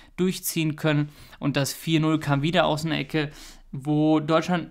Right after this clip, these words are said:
immer ein bisschen weiter steht, die vorderen beiden Spieler, sodass die Mitte etwas offen ist, um dann mit zwei Spielern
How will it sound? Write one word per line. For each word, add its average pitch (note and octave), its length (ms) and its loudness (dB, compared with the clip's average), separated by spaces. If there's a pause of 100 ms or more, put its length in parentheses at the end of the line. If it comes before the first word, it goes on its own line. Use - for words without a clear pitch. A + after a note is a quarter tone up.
immer G3 140 4
ein F#3 80 2
bisschen F3+ 340 -2
weiter G#3 340 4
steht, G#3+ 400 -4
die E3 100 -6
vorderen F3+ 440 -2
beiden E3+ 260 0
Spieler, F3 400 -4
sodass D#3 280 -2
die E3 100 -6
Mitte E3 260 -2
etwas D3+ 320 -6
offen F3+ 240 -4
ist, E3+ 180 -4
um D#3 120 -4
dann D3+ 140 2
mit D3 140 -4
zwei D#3 220 -2
Spielern D#3 500 0